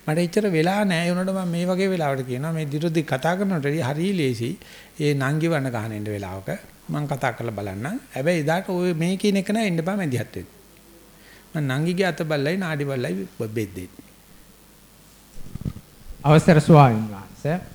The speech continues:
Speaker 2: අවසරයි ගෞරවනීය ස්වාමින් වහන්සේ. ආධුනික මා වෙත මෙනෙහි කිරීම පිළිබඳව පැහැදිලි කිරි-, කිරීමක්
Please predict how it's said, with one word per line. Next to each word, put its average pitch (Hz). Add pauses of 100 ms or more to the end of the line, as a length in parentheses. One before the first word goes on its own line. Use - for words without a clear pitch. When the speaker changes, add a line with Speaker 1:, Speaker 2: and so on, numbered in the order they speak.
(200)
Speaker 2:
අවසරයි 135 (420)
ගෞරවනීය 160
ස්වාමින් 135
වහන්සේ. 135 (400)
ආධුනික 147
මා 135 (580)
වෙත - (120)
මෙනෙහි 147
කිරීම 156
පිළිබඳව 131
පැහැදිලි 139
කිරි-, 127 (400)
කිරීමක් 135